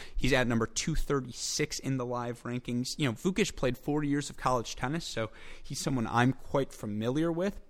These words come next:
but he's not even twenty-four years old. Num-, uh, he's twenty-three still with this win. And again, for Vukic, the win on the day, six three, three six, six three over Feliciano Lopez outdoors. His serve, his forehand, his backhand. He's a thick guy, too.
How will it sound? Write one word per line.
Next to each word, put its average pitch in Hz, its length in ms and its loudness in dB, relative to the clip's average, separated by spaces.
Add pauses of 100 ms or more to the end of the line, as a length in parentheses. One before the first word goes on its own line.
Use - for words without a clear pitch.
(120)
but 175 460 2 (300)
he's 220 160 2
not 262 140 6
even 226 160 2
twenty-four 196 460 4
years 156 240 0
old. 151 320 4
Num-, 123 180 0
uh, 117 220 2
he's 127 160 -4
twenty-three 139 720 0
still 135 340 -4
with 127 340 -4
this 135 240 -6
win. 120 260 -6
And 107 120 -2
again, 113 240 -2
for 120 340 -4
Vukic, 113 500 -8 (280)
the 123 100 -6
win 113 360 -2
on 113 260 0
the 104 60 -2
day, 110 340 -4
six - 400 -4
three, 117 260 -4
three 123 300 -6
six, - 380 -10
six - 420 -8
three 123 460 -4 (380)
over 117 200 -4
Feliciano 110 640 -4
Lopez 104 500 -4 (160)
outdoors. 117 600 -2
His 139 260 0
serve, 120 480 0
his 143 220 -2
forehand, 113 680 -4
his 143 180 -6
backhand. 117 380 -4
He's 120 100 -4
a - 40 -12
thick - 400 -6
guy, 117 320 -2
too. 117 260 -4